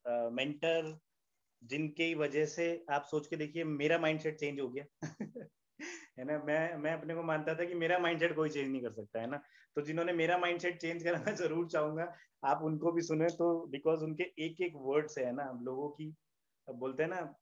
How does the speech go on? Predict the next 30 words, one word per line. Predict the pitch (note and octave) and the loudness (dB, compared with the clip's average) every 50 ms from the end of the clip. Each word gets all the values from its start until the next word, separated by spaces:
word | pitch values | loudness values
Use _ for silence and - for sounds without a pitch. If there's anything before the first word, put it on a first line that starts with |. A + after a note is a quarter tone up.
| _ B2 | _ 0
business | B2+ D#3 D#3+ D#3+ F#3+ G3+ G3+ G3+ - - | 2 2 2 4 2 2 2 2 0 0
change | E3+ D#3 D#3 D3 | 0 2 2 2
हो | C3+ A#2+ | 2 2
जाते | A#2 G#2+ G#2 G#2 - A2 | 0 0 -2 -4 -6 -8
हैं, | A2 | -6
है | A2 A2+ | -6 -6
ना, | C3 C#3 A#2+ A#2 - _ _ _ _ _ _ - | -6 -6 -8 -10 -18 _ _ _ _ _ _ -6
बिल्कुल | C#3 D3+ D3+ F3 E3 | -4 -2 0 0 2
वन | D3+ D3+ D#3 D#3+ | 4 4 4 4
eighty | E3 D#3+ D#3+ E3 | 2 0 -2 -2
degree | D#3 D3+ D3 D3 C#3+ C3+ | -2 -2 -2 -2 -4 -4
change | C3+ B2+ A#2+ A2 | -4 -4 -4 -4
हो | G#2+ | -4
जाते | G2+ G2+ - A2+ | -6 -4 -6 -8
हैं। | A#2 | -6
तो | C3+ | -2
मैं | C#3+ D3+ | -2 0
जरूर | D3 D3+ D#3 F3 F3 D#3 | 0 2 2 0 2 2
चाहूंगा | E3+ D#3+ D#3+ E3 E3 F3+ F#3+ F#3+ - - _ _ _ - B2+ | 2 2 2 2 0 -2 -2 -4 -6 -14 _ _ _ -4 0
आलोक | B2+ B2+ C#3 D#3 D#3 D#3 | 0 4 4 4 2 2
sir, | - F#3 F#3 G3 G3 - - _ _ _ _ - | 2 2 2 2 2 -2 -12 _ _ _ _ -2
अ, | B2+ | 0
मैं | B2 A#2+ B2 C3 | 0 0 0 -2
आपको | - - _ - D#3 | -6 -8 _ 0 0
invite | D3+ D3 C#3+ C#3+ D3 D3 D3 | 2 2 2 2 0 -2 0
कर | - D3+ C#3+ | 0 0 2
रहा | C#3+ C#3 D3 C#3+ C#3 D3 D3+ | 2 0 0 -2 -2 -2 -4
हूँ, | D3+ D3 C#3+ D3+ D#3+ E3 F3 F3 | -4 -4 -6 -6 -6 -6 -8 -8
अ, | E3 _ _ _ B2 A#2+ A#2+ A#2+ A#2 A#2 A2+ A2+ - _ _ _ _ _ _ _ _ | -12 _ _ _ -8 -6 -4 -4 -4 -4 -6 -8 -12 _ _ _ _ _ _ _ _
please, | D#3 E3+ F3+ E3+ C3+ A2 G#2+ - | -6 -4 -4 -4 -6 -8 -12 -16